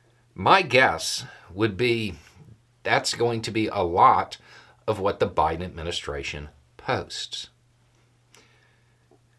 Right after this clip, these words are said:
When that happens, because basically everybody on the site is a Republican or to the right of Republicans, um,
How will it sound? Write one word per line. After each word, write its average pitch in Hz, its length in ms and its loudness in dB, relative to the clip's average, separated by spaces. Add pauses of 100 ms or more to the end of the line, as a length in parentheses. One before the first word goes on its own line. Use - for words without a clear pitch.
(140)
When 147 260 2
that 139 220 4
happens, 139 800 0 (500)
because 95 400 -2
basically 95 800 0
everybody 92 500 0
on 87 180 -6
the 76 80 -10
site 92 540 -2
is 85 160 -6
a 85 60 0
Republican 87 760 -2
or 82 480 -4 (240)
to 110 120 0
the 87 140 0
right 85 260 -2
of 80 140 -8
Republicans, 78 720 -10 (800)
um, 78 380 -10